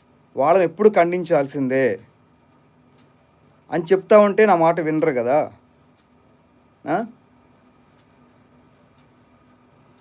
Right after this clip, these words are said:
కాబట్టి నేను చెప్పే విషయం ఏంటంటే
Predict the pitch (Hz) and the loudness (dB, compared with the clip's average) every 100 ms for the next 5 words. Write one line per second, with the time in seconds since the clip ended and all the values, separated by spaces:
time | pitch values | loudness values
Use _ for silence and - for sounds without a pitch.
0 | _ _ - - - - - _ _ _ | _ _ -14 -14 -16 -20 -20 _ _ _
1 | _ _ _ - _ _ 139 175 220 165 | _ _ _ -20 _ _ 2 2 2 2
2 | 165 214 170 156 143 190 185 170 143 117 | 0 0 0 -2 0 2 2 0 -2 -4
3 | 117 117 110 139 185 | -8 -8 -4 -4 -4